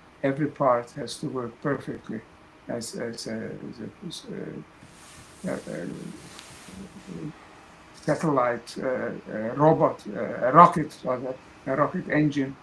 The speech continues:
that takes us up to space. Everything has to work perfectly to get it exactly into the right orbit. Every, the whole universe is flying toward some higher levels of coherence,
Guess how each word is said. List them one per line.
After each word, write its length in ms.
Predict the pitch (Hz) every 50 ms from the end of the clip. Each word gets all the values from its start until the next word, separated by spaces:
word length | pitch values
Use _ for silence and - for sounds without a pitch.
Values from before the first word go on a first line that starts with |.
| - - - -
that 160 | - 127 127
takes 260 | - 147 131 - -
us 180 | 113 - - -
up 240 | - 131 - - -
to 80 | - 113
space. 540 | - - - 156 156 151 151 147 - - - - - - - - - - - - - -
Everything 360 | 156 165 214 170 143 170 165 139
has 180 | 151 151 -
to 120 | - 147 139
work 220 | 139 135 135 -
perfectly 460 | - 180 170 165 - 147 - - 160
to 120 | - - 147
get 240 | 127 - 143 135 -
it 80 | - -
exactly 420 | 165 - - 160 139 131 - 160
into 160 | 143 139 - 135
the 40 | 135
right 260 | 131 120 120 120 -
orbit. 480 | - 127 120 120 - - 98 - - - - - - - - - - - - - - - - - -
Every, 240 | 151 156 156 180 -
the 100 | 165 160
whole 200 | 143 165 160 151
universe 560 | 151 151 151 151 143 135 127 123 123 - -
is 440 | 113 - - - - - - - - - - - - - -
flying 640 | - 151 143 143 151 151 147 147 147 135 113 104 104 - -
toward 500 | - 156 143 135 131 127 127 - - 135 - - - - -
some 300 | 147 - - - 117 113
higher 420 | 110 120 127 120 117 123 120 113 117 - 123
levels 400 | 120 127 127 - 127 127 120 - - - - - - -
of 100 | 110 110 -
coherence, 680 | - 110 117 127 131 117 101 95 95 101 - - - -